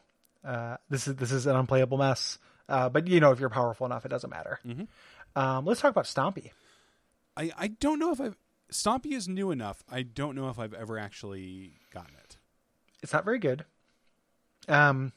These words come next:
Speaker 2: I hate, I hate L-, Leo.
Speaker 1: Oh, man, Leo, man, Leo sucks.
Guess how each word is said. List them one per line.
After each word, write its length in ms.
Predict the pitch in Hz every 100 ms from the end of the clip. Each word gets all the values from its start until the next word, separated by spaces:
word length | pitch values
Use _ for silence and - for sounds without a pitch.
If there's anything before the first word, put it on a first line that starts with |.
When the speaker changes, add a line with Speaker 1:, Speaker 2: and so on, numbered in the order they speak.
| -
Speaker 2:
I 80 | 135
hate, 240 | 175 190 -
I 100 | 127
hate 220 | 127 160 - 123 - _ _ 120
L-, 100 | 120 _ -
Leo. 480 | 117 143 95 85 87 _ _ _ _ _ _
Speaker 1:
Oh, 200 | 165 156
man, 180 | 139 131
Leo, 240 | 131 131 127
man, 260 | 120 110
Leo 220 | 107 110 104
sucks. 420 | - 104 -